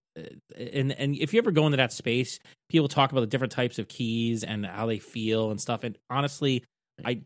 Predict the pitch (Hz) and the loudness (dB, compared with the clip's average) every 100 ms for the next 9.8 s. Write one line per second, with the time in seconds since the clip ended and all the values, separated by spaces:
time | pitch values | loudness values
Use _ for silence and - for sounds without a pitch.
0 | - 104 127 110 - 123 135 139 - - | -8 -2 -2 -2 -2 0 2 0 0 2
1 | 170 - 160 - 143 175 131 135 151 170 | 2 4 2 0 0 2 4 2 2 0
2 | 180 - - - - 131 127 123 117 - | 0 -4 -20 -20 -6 4 6 8 6 0
3 | _ _ _ _ 139 139 139 156 131 139 | _ _ _ _ 4 4 4 2 4 4
4 | 135 170 - 160 151 127 117 120 123 123 | 4 2 4 6 6 6 4 4 4 4
5 | 107 - 127 95 78 - 110 101 107 101 | 2 0 -2 -4 -6 -6 -4 -2 -2 -2
6 | 107 - 156 - 147 123 117 127 139 123 | -6 -2 -2 4 4 6 4 6 6 4
7 | - - - 120 95 123 113 131 135 - | -4 -20 -6 -6 -4 -2 2 4 4 2
8 | 131 113 - 127 117 - 117 113 107 - | 0 0 0 -2 -2 -2 2 2 2 -2
9 | _ _ - 104 127 120 110 95 | _ _ -10 -4 0 2 0 -2